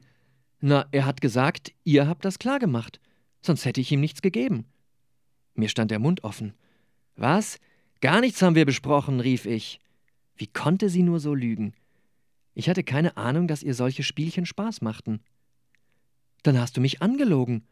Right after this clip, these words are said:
sagte Lauri empört und völlig ernst zu mir. Und zu Gabi: „Dann hat er uns angelogen.“ Gabi fand das alles auf einmal sehr unbehaglich. Er runzelte die Stirn und sagte:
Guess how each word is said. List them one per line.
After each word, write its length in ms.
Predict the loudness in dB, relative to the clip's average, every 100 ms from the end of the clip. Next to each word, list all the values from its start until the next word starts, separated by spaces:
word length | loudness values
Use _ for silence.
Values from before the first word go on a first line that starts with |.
| _ _ _
sagte 320 | -2 -2 0 0
Lauri 360 | 2 0 -2
empört 440 | -4 -2 -2 -4 -6
und 160 | -8
völlig 420 | -2 -2 -2 -4
ernst 320 | -6 -6 -8 -6
zu 100 | -4
mir. 280 | -4 -6 -10 _ _ _
Und 160 | -6 -4
zu 120 | -2
Gabi: 420 | 0 0 -2 -4 -6 _ _ _ _ _ -2
„Dann 160 | 0 0
hat 120 | 0
er 80 | -2
uns 140 | -2
angelogen.“ 580 | 0 0 0 -2 -4 -8 _ _ _ _ _ _ _ _ _ _ _ _ _ _ -20 _ 2
Gabi 380 | 4 6 4 4
fand 260 | 0 2
das 220 | 0 -2
alles 320 | -2 0 0 -2
auf 120 | -4
einmal 420 | 0 2 2 2
sehr 240 | 2 0
unbehaglich. 880 | 0 0 0 0 -4 -4 -8 -10 -16 _ _ _ -20 -20 0
Er 80 | 4
runzelte 400 | 6 4 0 0
die 120 | -2
Stirn 300 | 0 2 4
und 100 | 2
sagte: 520 | 0 -2 0 -4 -4